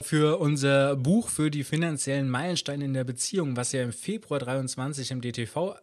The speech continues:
äh, Verlag erscheinen wird. Und da wie immer der Hinweis, wenn du hier, äh, als erstes alles erfahren möchtest, dann trag dich doch in den Shownotes in den Link ein. Da gibt's nur und ausschließlich Informationen zum Buch und zu sonst nix.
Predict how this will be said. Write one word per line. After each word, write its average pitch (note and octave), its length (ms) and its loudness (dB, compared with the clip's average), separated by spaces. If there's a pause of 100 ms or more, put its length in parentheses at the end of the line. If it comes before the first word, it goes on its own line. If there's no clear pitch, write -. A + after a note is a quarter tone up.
äh, B2+ 160 -2
Verlag A#2 380 -2
erscheinen A#2 320 -4
wird. D#3 100 -2 (360)
Und C#3+ 220 2 (100)
da C#3+ 300 -2
wie D3+ 120 -4
immer D3+ 260 -2
der C3 140 2
Hinweis, B2+ 600 -2
wenn C3+ 600 0
du G3 340 2
hier, E3+ 380 2
äh, - 300 -12
als C#3+ 180 -2
erstes D#3+ 600 -2
alles D3 260 -2
erfahren C#3+ 420 0
möchtest, C#3+ 480 -2
dann C3 160 0
trag C3+ 260 -2
dich C3 140 -4
doch B2+ 140 -2
in B2+ 80 0
den B2 160 -2
Shownotes C#3 680 -2
in C3 160 -2
den B2+ 260 -2
Link D3 540 0
ein. E3+ 220 0
Da C#3 80 2
gibt's C3+ 280 -4
nur F#3 540 6
und D3+ 140 -2
ausschließlich D3 560 -2
Informationen C3 560 -4
zum A#2 160 -2
Buch D3+ 240 -4
und C3+ 120 -4
zu C3+ 120 -4
sonst A#2+ 340 -4
nix. - 340 -10